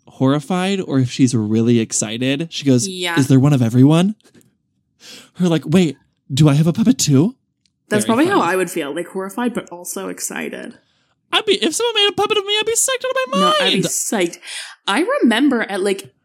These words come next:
Speaker 2: F A O Schwartz that you used to be able to make a puppet of yourself or, like, anyone. And I really wanted to make one so bad.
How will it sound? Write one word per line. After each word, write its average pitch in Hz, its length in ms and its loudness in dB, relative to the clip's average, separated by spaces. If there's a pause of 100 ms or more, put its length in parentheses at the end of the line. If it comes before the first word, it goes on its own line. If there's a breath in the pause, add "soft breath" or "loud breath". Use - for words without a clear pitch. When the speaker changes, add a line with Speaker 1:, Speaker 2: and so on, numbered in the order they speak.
(160)
Speaker 2:
F 214 180 -4
A 269 120 0
O 262 80 -2
Schwartz 254 400 -4
that 208 160 -6
you 220 120 -2
used 233 220 0
to 214 80 -4
be 226 80 0
able 226 160 0
to 226 180 -4
make 190 540 -4
a 175 80 -6
puppet - 640 -8
of 180 300 -8
yourself 175 680 -6
or, 185 100 -6
like, 180 220 -6
anyone. 175 420 -8 (420 soft breath)
And 185 120 -4
I 196 40 -2
really 202 220 -4
wanted 180 280 -4
to 170 60 -6
make 175 220 -6
one 156 320 -10
so 170 400 -8
bad. 156 400 -10